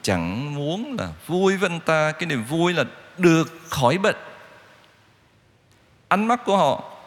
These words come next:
chỉ chất chứa toàn là những cái sự gọi là xét nét, soi mói, ghen tương và đố kỵ. Những người này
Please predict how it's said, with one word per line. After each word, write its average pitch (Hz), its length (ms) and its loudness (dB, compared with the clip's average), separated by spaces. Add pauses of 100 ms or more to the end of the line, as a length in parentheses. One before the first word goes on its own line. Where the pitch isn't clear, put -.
(120)
chỉ 117 320 0 (240)
chất 226 240 -2
chứa 196 320 0 (200)
toàn 123 300 -2
là 113 80 -4
những 107 100 -8
cái 160 100 -8
sự - 340 -4 (320)
gọi 123 100 -2
là 104 260 0 (240)
xét - 420 -2
nét, 190 220 -2 (1120)
soi 180 380 0
mói, 180 280 0 (500)
ghen 190 260 0
tương 190 300 -2 (160)
và 95 280 -6 (180)
đố 220 300 0
kỵ. 123 140 -2 (2000)
Những 120 140 0
người 143 100 2
này 110 320 4